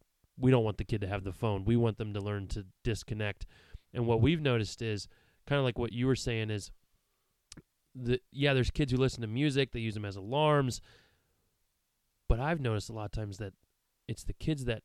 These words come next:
tend to always be on the phones at night when they're going to bed, or the kids that are on phones when they're, like, on the bus, are the kids that actually connect the most when they don't have it.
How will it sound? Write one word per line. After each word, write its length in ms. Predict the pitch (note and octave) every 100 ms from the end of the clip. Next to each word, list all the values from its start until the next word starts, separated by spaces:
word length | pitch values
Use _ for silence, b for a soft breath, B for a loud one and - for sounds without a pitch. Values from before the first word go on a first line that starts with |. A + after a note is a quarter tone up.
| -
tend 260 | - B2+
to 40 | B2
always 240 | A#2+ A#2
be 80 | A#2
on 80 | A2
the 100 | G2+
phones 320 | - A2+ A2
at 160 | G2+ G#2+
night 480 | G#2 G#2 A2 C3 _ _ _
when 100 | -
they're 120 | G#2 G2
going 180 | A2
to 60 | G2+
bed, 260 | G2 A#2+ A#2
or 60 |
the 80 | G2+
kids 340 | - B2+ G#2+
that 160 | G#2+ G#2+ b b b b b
are 100 | A#2
on 120 | A2+
phones 280 | - A#2 G#2+
when 80 | G#2
they're, 120 | G#2
like, 140 | G#2
on 100 | A2
the 80 | F#2+
bus, 480 | F2 A2 C3 - - _ _ _ _ _ -
are 80 | A2
the 80 | G#2+
kids 280 | - C#3 A2
that 120 | A#2
actually 300 | A2 - G2+ -
connect 380 | A2+ G#2+ G#2+ -
the 80 | G2
most 600 | G#2 A2 G2 - - - _ _ _ _ _ -
when 240 | G#2+ G#2+
they 80 | G2+
don't 220 | G#2 G2
have 240 | - F#2+
it. 120 | F2